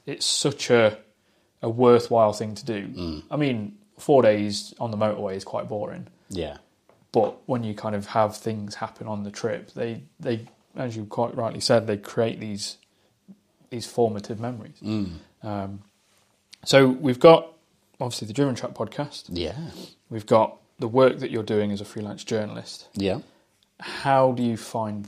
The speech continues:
Speaker 1: that? 'Cause as someone that has some interest in learning that as a skill,
Speaker 2: Mm.
Speaker 1: how have you found it? How did you start? And how, how do you kind of
Speaker 2: So from the writing side of things?
Speaker 1: Yeah, as,
Speaker 2: Yeah.
Speaker 1: as a, as a freelance motoring journalist, and I, I asked Alex Goy this same question. He said,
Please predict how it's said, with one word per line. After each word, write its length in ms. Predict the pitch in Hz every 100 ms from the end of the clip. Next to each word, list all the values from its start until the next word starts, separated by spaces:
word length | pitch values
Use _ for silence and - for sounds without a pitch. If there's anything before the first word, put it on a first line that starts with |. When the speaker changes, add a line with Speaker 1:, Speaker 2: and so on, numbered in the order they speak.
| -
Speaker 1:
that? 320 | 113 107 -
'Cause 220 | - 120
as 240 | 127 147 151
someone 260 | - 123 110
that 100 | 117
has 280 | 127 95 -
some 420 | - - 143 123 117
interest 600 | 120 107 - 117 - -
in 280 | 120 110 110
learning 340 | 117 107 104
that 180 | 104 110
as 120 | 120 110
a 60 |
skill, 400 | - - 104 120 -
Speaker 2:
Mm. 360 | 104 117 92 80 - _ _ _ _ _ _ _ _ -
Speaker 1:
how 800 | - - 143 135 131 123 123 123
have 140 | 110
you 240 | 113 123
found 380 | 117 113 110 107
it? 100 | 113
How 160 | 123 117
did 140 | 110
you 80 | 110
start? 640 | - - 117 110 107 120 -
And 280 | 110 117 -
how, 320 | 127 117 120 -
how 160 | - 120
do 120 | 113
you 420 | 110 113 110 107 - _ _ _ _ _ _
kind 240 | - 117 113
of 240 | 101 - -
Speaker 2:
So 140 | 117
from 140 | 123
the 80 | 117
writing 360 | 127 139 - 87
side 180 | 87 80
of 80 |
things? 320 | - 67 101 185
Speaker 1:
Yeah, 240 | 170 101
as, 160 | 127 135
Speaker 2:
Yeah. 140 | -
Speaker 1:
as 80 | 139
a, 300 | 135 - 190
as 100 | 147
a 60 | 156
freelance 440 | 208 185 160 -
motoring 220 | 131 120
journalist, 180 | 117 113
and 100 | 135
I, 60 | 135
I 100 | 131
asked 200 | 135 -
Alex 220 | 170 -
Goy 160 | - 113
this 140 | 107
same 180 | - 107
question. 320 | 101 107 -
He 120 | 110 113
said, 300 | - 107